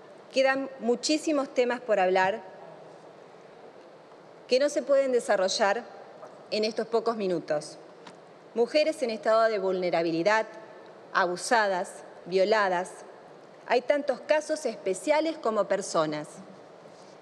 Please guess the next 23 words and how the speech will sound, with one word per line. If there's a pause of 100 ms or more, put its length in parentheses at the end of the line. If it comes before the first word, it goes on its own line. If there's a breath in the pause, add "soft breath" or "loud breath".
(120)
Madres
que
deciden
tener
a
sus
hijos (140)
a
pesar
de
las
circunstancias. (800)
El
rol
del
hombre,
del
que
poco
se
habló
esta
noche.